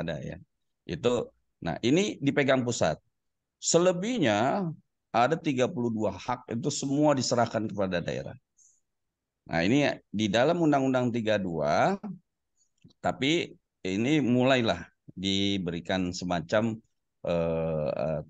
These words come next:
titik keseimbangan ya. Nah, tentunya mungkin di sini yang dari pihak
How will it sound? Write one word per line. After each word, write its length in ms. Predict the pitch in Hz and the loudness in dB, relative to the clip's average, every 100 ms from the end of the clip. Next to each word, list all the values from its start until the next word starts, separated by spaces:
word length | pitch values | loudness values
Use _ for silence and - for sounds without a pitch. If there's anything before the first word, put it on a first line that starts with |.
| 113 | -4
titik 320 | 104 - 113 | -4 -4 -4
keseimbangan 720 | 107 110 98 104 101 76 65 - - | 0 2 2 2 2 -2 -6 -12 -10
ya. 320 | 82 98 127 123 _ _ _ _ _ - | -2 0 -2 -6 _ _ _ _ _ -8
Nah, 400 | 90 85 73 76 - _ _ _ _ _ _ _ _ _ | -2 -2 -2 -6 -14 _ _ _ _ _ _ _ _ _
tentunya 720 | - 117 127 143 185 190 175 135 - _ - | 0 2 4 4 6 6 4 0 -6 _ -4
mungkin 480 | 117 113 117 160 135 | -2 0 0 2 2
di 40 | |
sini 300 | 107 113 139 147 135 98 98 - | 0 0 2 2 0 -2 -6 -10
yang 300 | - 104 101 98 95 95 92 95 _ _ _ _ | -2 0 0 0 0 -2 -4 -12 _ _ _ _
dari 560 | - 92 87 90 90 87 | 0 2 2 2 0 -2
pihak 540 | 92 92 92 87 85 | -2 -2 0 0 0